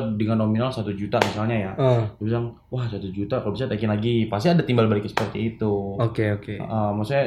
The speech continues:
Speaker 1: intinya ya sebenarnya sih keinginan dari pihak, eh, orang yang mau pakai jasa gua.
Speaker 2: Oh, gitu ya?
Speaker 1: Iya, heeh.
Speaker 2: Eh, tadi kan fotografi ini ada banyak ya, Bang, ya?
Speaker 1: Heeh.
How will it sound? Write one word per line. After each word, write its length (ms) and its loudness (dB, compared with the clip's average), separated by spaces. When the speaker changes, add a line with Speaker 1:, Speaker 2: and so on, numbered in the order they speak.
Speaker 1:
intinya 320 2
ya 180 8
sebenarnya 320 -4
sih 120 -2
keinginan 840 0
dari 280 4
pihak, 280 0
eh, 340 4
orang 300 4
yang 160 2
mau 400 2
pakai 280 0
jasa 260 0
gua. 400 0
Speaker 2:
Oh, 160 6
gitu 220 8
ya? 260 6
Speaker 1:
Iya, 220 6
heeh. 360 -6
Speaker 2:
Eh, 260 6
tadi 200 8
kan 100 10
fotografi 480 8
ini 140 8
ada 100 8
banyak 240 4
ya, 140 2
Bang, 160 2
ya? 100 0
Speaker 1:
Heeh. 300 2